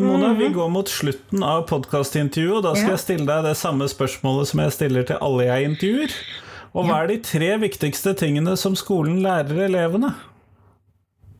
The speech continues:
Speaker 2: Ja. Jeg, da, men da, ut fra hva jeg mener da, sant? Da mener
Speaker 1: Ja,
Speaker 2: jeg,
Speaker 1: ja.
Speaker 2: ja. <laughs> For jeg mener de, de tre viktigste tingene er, eh, er,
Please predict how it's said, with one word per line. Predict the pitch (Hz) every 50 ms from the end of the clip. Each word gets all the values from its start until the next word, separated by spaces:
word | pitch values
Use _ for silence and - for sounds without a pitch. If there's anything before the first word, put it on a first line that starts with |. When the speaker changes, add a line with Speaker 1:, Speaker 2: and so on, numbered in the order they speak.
| - - - -
Speaker 2:
Ja. | 170 170 196 233 - - - _ _ - - - - - - - - - - _ _ _ _ - -
Jeg, | 208 214 233 233 233 - - - - - - - - - - _ - - - - - _ _ _ _ _ _ _ _ _ _ -
da, | - - 190 - -
men | - 196 196
da, | 196 254
ut | 254 - - - 165 165 170 170 170 165 - - 233 262 262
fra | - 330 277
hva | 247 220 - 220 214 185
jeg | 175 190 214
mener | 220 156 147 - 175 277
da, | 330 233 170
sant? | 165 - 175 196 254 - - - - - - - - -
Da | - 208 226
mener | 240 220 175 160 165
Speaker 1:
Ja, | 175 165 196 220
Speaker 2:
jeg, | 175 127 123 -
Speaker 1:
ja. | - -
Speaker 2:
ja. | - - 311 330 - - - 494 - - - - - 427 403 -
<laughs> | - 262 - 269 214 - - - - - - - - - - - - - -
For | 247
jeg | - 135 233 254 269 254
mener | 208 160 143 151 170 175 190
de, | 190 202 - - -
de | - 202 202
tre | 208 - - 254 247
viktigste | 202 165 165 - 180 175 202 196 - - 185 185
tingene | 185 160 165 170 180 -
er, | - - 151 151 165 - - - -
eh, | - - 165 165 160 160 160 156 151 147 147 139 139 139 135 - 67 - - _ _ _ - _ _ _ _ _ -
er, | 165 160 156 156 156 151 147 147 -